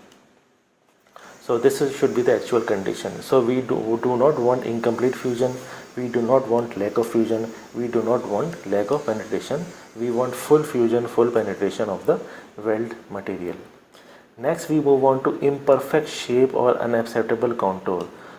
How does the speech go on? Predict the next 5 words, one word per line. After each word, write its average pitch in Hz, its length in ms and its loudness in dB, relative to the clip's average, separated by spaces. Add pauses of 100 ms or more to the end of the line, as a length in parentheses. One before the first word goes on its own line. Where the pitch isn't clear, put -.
So - 220 0
usually 143 600 2 (100)
if 131 260 2
the 123 320 4 (220)
profile 131 540 2